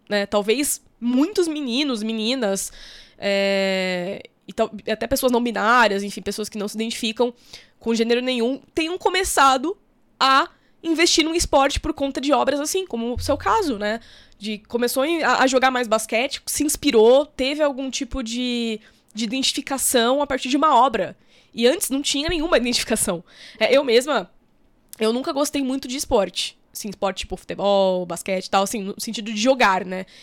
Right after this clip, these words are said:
Eu, eu gosto muito de ver basquete, né? Sou muito fã de N B A, por exemplo.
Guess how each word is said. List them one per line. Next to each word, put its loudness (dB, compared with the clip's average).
Eu, -2
eu 2
gosto 4
muito -4
de -2
ver 2
basquete, 2
né? -6
Sou -6
muito -12
fã -2
de -4
N -6
B 0
A, -10
por -6
exemplo. -4